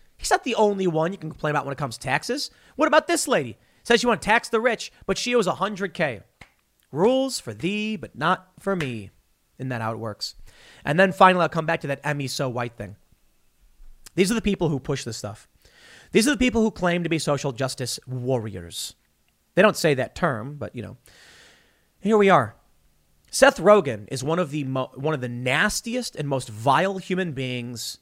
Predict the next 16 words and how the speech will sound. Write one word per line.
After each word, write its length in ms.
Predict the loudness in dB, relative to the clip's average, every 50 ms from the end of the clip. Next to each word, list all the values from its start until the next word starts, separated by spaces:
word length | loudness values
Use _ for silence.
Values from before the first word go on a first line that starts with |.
| _ _ _ _ _ _ -2
I 160 | 0 2 2 2
have 140 | 2 0 0 2
ever 280 | 2 2 4 2 0
had 120 | -2 -2 -4
the 60 | -4
displeasure 500 | -6 -6 -8 -4 -4 -4 -4 -4 -6 -6
of 340 | -6 -6 -8 -8 -14 -20 _ _ _ _ _ _ _
seeing 600 | -10 -6 -4 -2 0 0 -2 -2 -4 -8 -10 -12 -10 -10
express 420 | -10 -8 -8 -6 -4 -4 -4 -4 -4
ideas. 460 | -8 -8 -8 -12 -12 -10 -12 -12 -12 _ _ _ _ _
What 100 | -4 0
I 20 | 0
mean 120 | 2 0
by 60 | 0
that 140 | 0 0 -2
is 140 | -4 -6